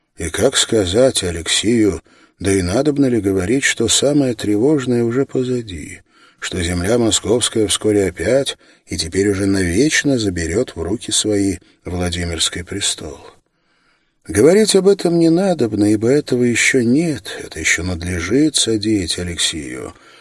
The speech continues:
а предведение свершений никогда не есть само свершение.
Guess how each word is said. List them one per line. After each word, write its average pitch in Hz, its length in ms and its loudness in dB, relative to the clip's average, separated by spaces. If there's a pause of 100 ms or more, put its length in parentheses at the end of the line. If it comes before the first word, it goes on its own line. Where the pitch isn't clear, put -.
(120)
а 90 180 -2
предведение 117 840 2
свершений 123 760 2
никогда 104 680 0
не 127 220 0
есть 101 420 -2
само 98 480 -2
свершение. - 1080 -10